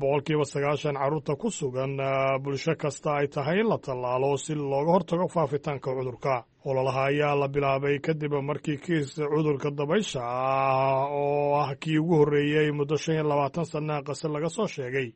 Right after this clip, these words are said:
kaasoo ahaa wiil toban bilood jira, isla markaana hadda lugta ka naafoobay. Hay-adda Caafimaadka Adduunka ayaa sheegtay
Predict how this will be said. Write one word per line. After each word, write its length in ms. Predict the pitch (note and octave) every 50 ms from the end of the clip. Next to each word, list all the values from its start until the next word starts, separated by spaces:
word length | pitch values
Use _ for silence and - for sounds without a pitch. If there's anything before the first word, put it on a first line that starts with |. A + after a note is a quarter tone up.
| -
kaasoo 360 | - C#3 B2+ B2+ - D3+ D3 D3
ahaa 160 | C#3 D3 D3
wiil 400 | D3+ D#3 D#3 D#3 D3+ D3+ D3+ D3
toban 280 | D3 - D#3 D#3+ E3 D#3+
bilood 280 | D3+ D#3 D#3+ F3+ A3 -
jira, 280 | - - C3+ B2 B2 A#2+
isla 240 | A#2 - C#3 C#3
markaana 480 | C#3 D#3 D3 - - D3+ D3 D3 D3 C#3
hadda 240 | C#3 D3+ D3+ D3 D#3
lugta 320 | D#3 E3 E3+ D3+ - E3+ E3
ka 120 | - A#3
naafoobay. 640 | G3+ D#3+ C#3 B2 - C3 B2+ B2+ C3 C#3 C3 A#2+ - _ _ _ -
Hay-adda 360 | - C#3+ C3+ B2+ B2+ B2+ B2+
Caafimaadka 580 | B2 B2 B2+ B2 - D#3+ D#3 D3 C3+ - D#3 C#3
Adduunka 380 | C#3 C#3 D3 D3 C#3 B2 C#3+ C#3
ayaa 200 | D3 D3+ D3 C#3+
sheegtay 420 | - - C#3 C3+ - - D#3 D3+